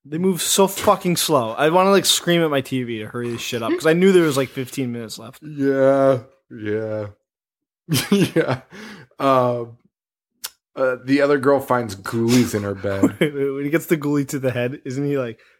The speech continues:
Speaker 1: "Hey, man, don't bogart that joint"? And
Speaker 2: Yeah.
Speaker 1: he just gets fucking rocked with the ghoulie.
Speaker 2: Yeah. And, and the ghoulie is, w-, before they turn around to reveal that they're Muppet Manning, they, there's smoke coming out of him.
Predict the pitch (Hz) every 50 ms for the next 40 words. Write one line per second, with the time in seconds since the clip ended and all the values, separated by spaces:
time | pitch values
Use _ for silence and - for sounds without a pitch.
0 | _ _ _ _ _ _ _ _ _ _ _ _ - 156 151 147 143 135 127 127
1 | 127 143 139 - - - 147 147 143 139 147 143 127 123 127 120 110 - 123 131
2 | 143 143 135 127 117 - _ - - 139 131 117 151 139 127 127 - - - -
3 | 202 185 - 208 190 175 185 196 185 202 196 - - 220 196 196 165 156 175 185
4 | 190 208 214 214 175 175 175 127 - - - - _ _ _ - 196 202 202 -
5 | 208 202 196 190 - 165 156 175 170 135 135 160 208 240 247 214 180 165 143 131
6 | - - _ _ _ _ _ _ _ _ _ _ _ - 170 165 160 151 - 147
7 | 135 131 - 170 185 208 208 190 170 151 151 139 139 - - 151 156 143 123 120
8 | 120 131 139 135 - 135 120 117 110 104 113 117 117 117 117 113 113 - 117 107
9 | 104 107 - _ - 113 113 107 107 - 131 127 123 131 131 131 131 147 160 151
10 | 160 156 - _ _ _ _ - - - 127 _ - 147 147 147 143 139 135 127
11 | 123 120 120 120 _ _ - - _ _ _ - - - _ _ _ _ _ _
12 | 156 151 170 160 160 - - - 143 143 156 214 233 233 - - 139 131 123 123
13 | 117 117 135 151 - - - - - - - -